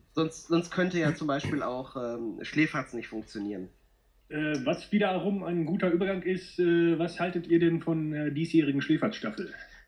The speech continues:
Speaker 1: Also ich persönlich muss sagen, ähm, die diesjährige Staffel, die Staffel drei ist das ja quasi, die gesplittet wurde in den Sommerteil und jetzt, ähm,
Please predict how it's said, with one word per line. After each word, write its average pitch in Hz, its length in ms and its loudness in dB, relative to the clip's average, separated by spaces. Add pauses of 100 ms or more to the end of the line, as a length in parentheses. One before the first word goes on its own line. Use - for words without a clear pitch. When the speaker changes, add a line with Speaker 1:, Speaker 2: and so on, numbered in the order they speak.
(180)
Speaker 1:
Also 139 180 -4
ich 180 160 -8
persönlich 220 420 -2
muss 185 160 -6
sagen, 170 560 -2
ähm, 151 380 0 (340)
die 147 100 -8
diesjährige 180 600 -6
Staffel, 160 500 -2 (1300)
die 147 80 -4
Staffel 151 320 0
drei 135 300 0
ist 185 160 -4
das 180 140 -4
ja 180 80 -2
quasi, 165 460 -2
die 156 120 -6
gesplittet 165 580 -4
wurde 156 340 -2
in 143 220 -2
den 135 240 -2
Sommerteil 143 840 -2
und 135 180 -6
jetzt, 131 400 -10
ähm, 127 420 -6